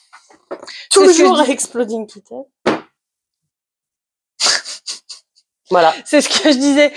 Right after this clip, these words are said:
Speaker 1: Je m'attendais pas à ça et en même
Speaker 2: Ah bah non.
Speaker 1: temps, euh, vu le principe du jeu, je sais pas à quoi je m'attendais.
Speaker 2: Ah, on
Speaker 1: Bon, bah.
Speaker 2: s'attendait à une boîte de taille, euh,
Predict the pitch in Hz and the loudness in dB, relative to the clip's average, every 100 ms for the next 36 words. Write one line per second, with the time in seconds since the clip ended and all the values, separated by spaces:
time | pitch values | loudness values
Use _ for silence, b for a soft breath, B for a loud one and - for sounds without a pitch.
0 | 320 233 254 247 254 269 262 262 320 311 | -12 -8 0 2 2 0 2 2 4 4
1 | 302 294 320 311 240 226 233 254 254 233 | 4 2 4 4 4 2 2 2 2 4
2 | 285 294 262 233 220 226 220 214 220 220 | 6 6 6 4 4 4 2 2 -2 -4
3 | 220 269 - - 247 262 214 240 254 269 | -6 -10 -10 -14 -12 -12 -12 -10 -8 -8
4 | - 240 254 226 214 214 185 - _ B | -6 -4 -2 -2 -4 -4 -10 -12 _ B
5 | B B B B B _ _ - 254 185 | B B B B B _ _ 0 0 0
6 | 190 294 233 202 202 214 190 190 196 165 | 0 2 0 -2 -2 -2 -2 -4 -6 -6
7 | 165 165 190 185 170 156 156 151 151 | -10 -6 -6 -6 -6 -10 -10 -10 -12